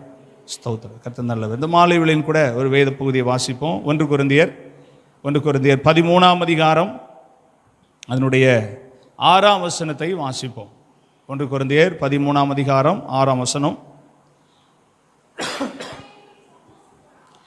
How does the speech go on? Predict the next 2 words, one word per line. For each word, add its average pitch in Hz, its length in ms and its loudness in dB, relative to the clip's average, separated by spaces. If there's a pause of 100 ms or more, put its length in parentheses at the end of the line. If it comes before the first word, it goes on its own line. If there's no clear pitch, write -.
(220)
"அநியாயத்தில் 247 1160 2 (100)
சந்தோஷப்படாமல் 175 1200 0